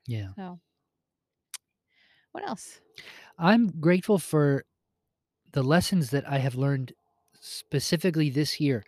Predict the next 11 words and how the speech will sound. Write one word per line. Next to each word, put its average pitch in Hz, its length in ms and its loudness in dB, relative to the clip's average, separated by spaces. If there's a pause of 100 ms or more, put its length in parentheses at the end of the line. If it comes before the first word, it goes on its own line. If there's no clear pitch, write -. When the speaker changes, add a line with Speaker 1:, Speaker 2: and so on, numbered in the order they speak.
(440)
Speaker 1:
uh, 120 280 -6 (120)
and, 143 120 -4
uh, - 20 -4 (420)
one 180 240 2
in 202 80 2
particular 160 560 -2
that 120 160 -2
I 120 80 0
wanna 120 260 0
share, 117 400 -2 (460)
um, 117 420 -10